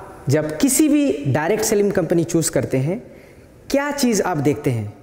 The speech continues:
हम लोगों को इसमें तीन चीज़ पे focus करना चाहिए। थ्री पी। First P is for profile। किसी भी कंपनी चूज़ करने के पहले उसका प्रोफाइल आप अच्छी तरीके से जानें।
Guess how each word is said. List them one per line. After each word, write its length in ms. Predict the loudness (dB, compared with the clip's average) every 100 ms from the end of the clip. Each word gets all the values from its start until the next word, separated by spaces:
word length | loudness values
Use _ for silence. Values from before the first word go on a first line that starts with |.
| -20 -14 -4
हम 160 | 2 4
लोगों 280 | 4 4 2
को 420 | 2 2 0 -8 -16 -4 2
इसमें 720 | 4 4 4 2 -2 -6 -16 -20 -20 -6 2
तीन 260 | 4 4
चीज़ 600 | 4 4 4 4 -2 -8 -16 -2
पे 80 | 0
focus 360 | 0 0 -2 -4
करना 200 | -4 -4
चाहिए। 320 | -4 -6 -10 -18 -20 -20 -20 -20 -20 -20 -20 -20 -20 -16 -2
थ्री 420 | 2 4 4 0 -4 -16 -2
पी। 420 | 0 0 -2 -20 -20 -20 -12 -2
First 200 | -2 -2 -2 2
P 240 | 4 2 -2 -2
is 240 | -2 0
for 120 | -4 -4 -14 -20 -14 -4
profile। 480 | -2 0 -2 -2 -6 -12 -20 -20 _ _ _ _ -2 2
किसी 260 | 4 6
भी 120 | 4
कंपनी 380 | 4 4 4 4
चूज़ 280 | 4 2 2
करने 240 | 2 4
के 80 | 2
पहले 280 | 2 4 4
उसका 220 | 4 0
प्रोफाइल 520 | 0 0 2 2 4
आप 180 | 2 0
अच्छी 300 | -4 0 2
तरीके 320 | 4 4 4 2
से 140 | 2
जानें। 320 | 2 0 -4